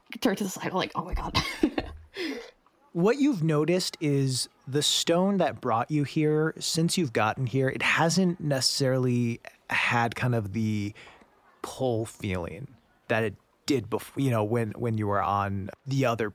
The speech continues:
Speaker 2: plane or,
Speaker 1: What about
Speaker 2: or
Speaker 1: the new
Speaker 2: wherever
Speaker 1: one?
Speaker 2: it was. The new one, as soon as you hold it, you do feel that sense again of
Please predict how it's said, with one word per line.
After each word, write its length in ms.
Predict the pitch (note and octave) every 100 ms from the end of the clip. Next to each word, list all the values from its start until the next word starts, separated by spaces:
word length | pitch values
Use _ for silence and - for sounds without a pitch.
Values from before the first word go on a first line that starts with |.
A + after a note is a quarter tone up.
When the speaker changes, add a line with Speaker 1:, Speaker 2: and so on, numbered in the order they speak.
| - -
Speaker 2:
plane 520 | - G2+ E2+ C3 B2+ -
or, 160 | A2
Speaker 1:
What 80 | G3+
about 100 | A#2
Speaker 2:
or 40 |
Speaker 1:
the 60 | A2
new 60 | F#3
Speaker 2:
wherever 360 | - - -
Speaker 1:
one? 40 | C2+
Speaker 2:
it 40 | D2+
was. 140 | G#1 - - - -
The 80 | D3+
new 220 | F3+ C#4+
one, 180 | D#4+ E3+
as 140 | B2
soon 180 | - B2+
as 160 | A2+ G2+
you 220 | G#2 G2+
hold 280 | F#2+ A2 G2
it, 160 | G#2+ G#2+ _ _ _
you 240 | A2+ A2+ A#2
do 240 | A#2+ A#2+
feel 220 | - C3
that 160 | C3+ -
sense 260 | - F3 -
again 280 | - E2+ -
of 480 | G2+ G2 G#2+ B2